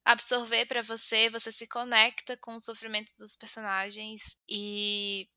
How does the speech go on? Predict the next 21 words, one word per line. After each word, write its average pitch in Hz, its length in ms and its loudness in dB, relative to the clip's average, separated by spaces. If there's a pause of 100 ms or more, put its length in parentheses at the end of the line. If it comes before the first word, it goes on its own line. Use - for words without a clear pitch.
(200)
sabe, 208 420 4
não 240 120 4
é 285 80 8
porque 302 260 -4
ele 294 140 10
é 285 60 8
perfeito, 254 720 6
tem 220 200 0
uma 233 160 -6
coisa 277 360 0
ou 247 60 2
outra 254 180 -2
assim 254 220 -2
que 240 120 -12
você - 100 -8
fala, 214 280 -2
"Poxa, 254 360 -2
por 226 120 -16
que 277 220 -2
que, 262 260 -6
né, 269 340 4